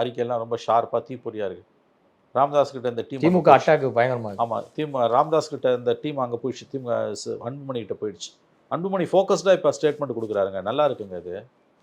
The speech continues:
Speaker 1: அவர் போ-, நாலு நாளைக்கு முன்னால ஓராசிரியர் பள்ளி மாதிரி ஓராசிரியர் பல்கலைக்கழகங்கள் வந்துட்டு இருக்குன்னு ஒரு அறிக்கை கொடுத்தார்.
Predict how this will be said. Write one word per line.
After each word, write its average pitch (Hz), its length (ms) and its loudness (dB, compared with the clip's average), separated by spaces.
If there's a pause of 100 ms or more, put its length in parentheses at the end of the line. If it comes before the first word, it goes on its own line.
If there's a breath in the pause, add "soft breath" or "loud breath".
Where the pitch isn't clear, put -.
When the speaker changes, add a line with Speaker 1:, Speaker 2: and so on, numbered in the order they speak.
(640)
Speaker 1:
அவர் 104 160 -2
போ-, 123 400 0
நாலு 127 220 2
நாளைக்கு 147 420 -2
முன்னால 135 440 2
ஓராசிரியர் 135 560 4
பள்ளி 123 220 -4
மாதிரி 127 280 -4
ஓராசிரியர் 123 600 0
பல்கலைக்கழகங்கள் 110 760 -4
வந்துட்டு 110 160 -8
இருக்குன்னு 107 300 -8
ஒரு 101 80 -2
அறிக்கை 101 220 -4
கொடுத்தார். 92 340 -10